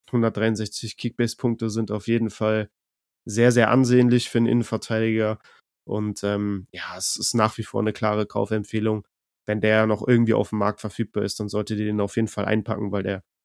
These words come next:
richtig, richtig gut punktet. Aber es gab auch in meinen Augen drei auffällige Bastkandidaten. Zwei bei Union Berlin, einmal Diogo Leitsch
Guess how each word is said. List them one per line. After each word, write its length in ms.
richtig, 300
richtig 240
gut 200
punktet. 540
Aber 280
es 120
gab 240
auch 320
in 80
meinen 260
Augen 440
drei 540
auffällige 1700
Bastkandidaten. 1080
Zwei 300
bei 200
Union 300
Berlin, 600
einmal 540
Diogo 420
Leitsch 540